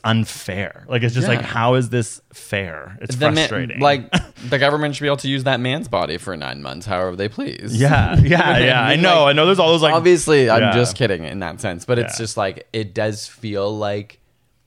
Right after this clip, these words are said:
Speaker 2: men in these instances, and let's not, like,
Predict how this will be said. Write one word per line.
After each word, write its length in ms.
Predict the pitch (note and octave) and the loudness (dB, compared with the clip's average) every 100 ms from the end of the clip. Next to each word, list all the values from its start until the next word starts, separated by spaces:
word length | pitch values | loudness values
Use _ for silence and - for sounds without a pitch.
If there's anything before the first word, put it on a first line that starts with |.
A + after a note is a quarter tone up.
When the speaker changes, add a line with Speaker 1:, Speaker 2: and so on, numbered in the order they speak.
| _ | _
Speaker 2:
men 380 | - G2 F#2+ F#2+ | -16 -12 -10 -8
in 80 | G2+ | -10
these 160 | F#2 F2 | -10 -12
instances, 340 | E2+ - C3+ - | -8 -6 -6 -4
and 160 | C#3+ | -2
let's 180 | D3 F3+ | -2 -2
not, 300 | E3 C3+ - _ _ | -4 -4 -8 _ _
like, 240 | G2+ E2+ | -8 -8